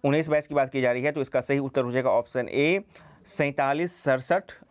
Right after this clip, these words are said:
अ, जो है मेगावाट इसका उपलब्धता हो जाएगा, ठीक है ना। और अगला प्रश्न आते हैं हम लोग, सत्रह बोल रहा है कि किस खाद्यान्न उत्पादन के लिए बिहार को कृषि कर्मण पुरस्कार दो हज़ार सत्रह अठारह मिला था? अब दो हज़ार सत्रह अठारह की बात की जा रही है, तो obviously इसका जो है,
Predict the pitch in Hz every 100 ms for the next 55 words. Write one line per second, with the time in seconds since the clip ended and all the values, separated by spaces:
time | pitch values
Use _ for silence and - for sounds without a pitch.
0 | - 117 117 123 151 123 117 110 123 139
1 | - 120 104 104 - 170 - - 117 95
2 | 107 107 104 104 151 156 117 _ _ _
3 | _ _ _ _ _ - 156 147 - _
4 | _ _ _ _ _ _ _ _ _ -
5 | 135 165 175 170 170 170 170 165 190 -
6 | - _ _ _ _ - 156 160 156 170
7 | 170 165 196 196 185 175 185 185 170 170
8 | 175 165 175 165 143 156 165 170 151 139
9 | 165 160 160 147 - 156 151 151 151 143
10 | 139 156 117 123 120 117 110 104 104 120
11 | 123 139 151 147 156 156 156 151 156 139
12 | 143 143 139 139 143 139 - 127 135 135
13 | 151 139 - 131 135 165